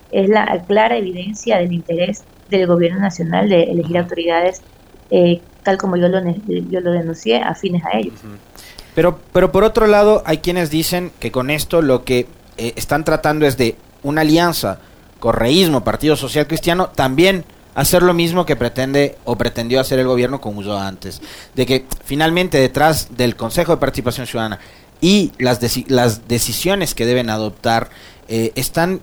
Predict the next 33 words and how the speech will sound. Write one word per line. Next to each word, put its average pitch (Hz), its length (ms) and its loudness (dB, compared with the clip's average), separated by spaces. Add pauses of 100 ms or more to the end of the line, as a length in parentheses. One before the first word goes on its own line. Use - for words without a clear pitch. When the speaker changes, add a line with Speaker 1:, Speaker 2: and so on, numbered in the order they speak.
(180)
Speaker 2:
las 135 220 2
organizaciones 135 600 -2
políticas 147 460 -2
que 107 100 -12
sean, 117 480 0 (160)
¿no? 143 240 -6 (400)
Eh, 90 160 -10 (100)
de 113 100 -6
parte 139 260 0
del 165 80 2
gobierno, 170 340 4
el 131 60 -2
mismo 151 200 -2
señor 151 240 -2
Villavicencio 135 640 0 (440)
ha 120 100 -2
dicho, 143 480 0
correísmo 156 460 2
y 175 40 -2
Partido 147 300 -2
Social 127 240 -6
Cristiano, 117 480 -8
¿hay 226 240 2
injerencia 185 480 0
de 175 60 4
estas 170 180 -4
organizaciones 131 520 -2
políticas? 151 500 0 (280)
Le 123 100 0
pregunto, 151 420 2
Sofía, 139 340 0
¿usted 185 420 0 (380)
a-, 123 280 0